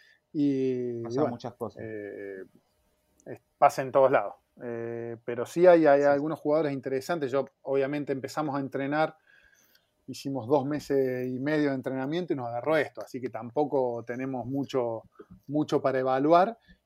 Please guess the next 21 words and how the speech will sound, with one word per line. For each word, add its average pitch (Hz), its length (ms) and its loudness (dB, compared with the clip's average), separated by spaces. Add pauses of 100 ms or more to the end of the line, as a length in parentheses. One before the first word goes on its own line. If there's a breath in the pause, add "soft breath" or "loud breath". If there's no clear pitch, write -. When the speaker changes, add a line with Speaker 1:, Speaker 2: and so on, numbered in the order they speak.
Speaker 1:
y 135 120 -6
no 160 100 -4
llegamos 185 360 -2
a 139 40 -8
jugar 170 400 0
ni 139 140 -10
siquiera 202 340 -2
la 151 100 -2
primera 151 300 -6
fecha. 165 380 0
Solamente 190 440 -6
las 147 160 -6
tres 220 200 -4
categorías 156 440 -2
más 170 160 -6
grandes 196 320 -4
pudieron 156 320 0
jugar 170 220 2
la 151 140 0
primera 151 320 -4
fecha 202 400 -4